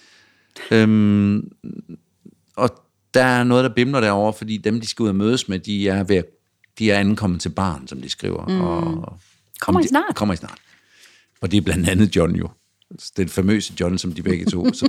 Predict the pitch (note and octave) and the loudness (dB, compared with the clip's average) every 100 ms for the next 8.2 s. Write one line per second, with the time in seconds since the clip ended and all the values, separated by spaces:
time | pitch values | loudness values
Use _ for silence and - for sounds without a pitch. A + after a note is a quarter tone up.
0 | - G#2 G#2+ A2 B2+ C#3 G#2 G2 F#2+ F2 | 2 0 2 2 2 4 4 4 4 0
1 | - _ - E3+ A#2+ A#2 A2+ D3+ - - | -4 _ -10 -8 -6 -8 -10 -12 -12 2
2 | A2+ G#2 G2+ G2 G#2 G#2+ - F#2 G2 - | 4 4 0 0 0 0 0 -2 -4 -10
3 | - G2+ G2 F#2+ F#2 F2+ E2+ E2+ A2 F2 | -4 0 2 4 2 2 -2 0 0 0
4 | E2+ F#2 F2+ F#2 D#2+ - - _ _ D3+ | -2 -6 -6 -8 -12 -18 -20 _ _ -18
5 | - _ _ _ _ _ _ G#2 G2+ G2+ | -18 _ _ _ _ _ _ 0 2 2
6 | G#2 - A#2+ A2+ A2 A2+ - - B2 G#2 | 0 -2 2 2 2 -2 -8 -2 0 2
7 | G2+ G2 F#2 A#2 A2+ G2+ G2 A2+ G2+ F2+ | 2 0 -4 -2 0 0 -4 -4 -4 -4
8 | E2 E2+ | -6 -8